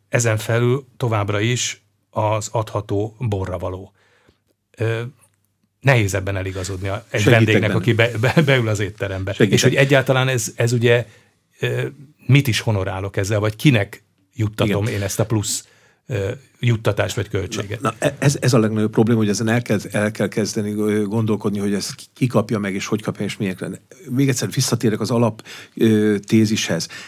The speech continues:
Speaker 2: Ez semmi más nem szolgál, mint van egy, egy bruttó áram, és annak a bruttó áramnak, árnak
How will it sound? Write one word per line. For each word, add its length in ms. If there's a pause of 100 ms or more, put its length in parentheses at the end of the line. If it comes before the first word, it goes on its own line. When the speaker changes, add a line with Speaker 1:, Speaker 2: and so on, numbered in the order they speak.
Speaker 2:
Ez 120
semmi 340
más 240
nem 140
szolgál, 420
mint 220
van 160
egy, 300
egy 240
bruttó 520
áram, 260
és 120
annak 180
a 60
bruttó 420
áramnak, 380 (340)
árnak 560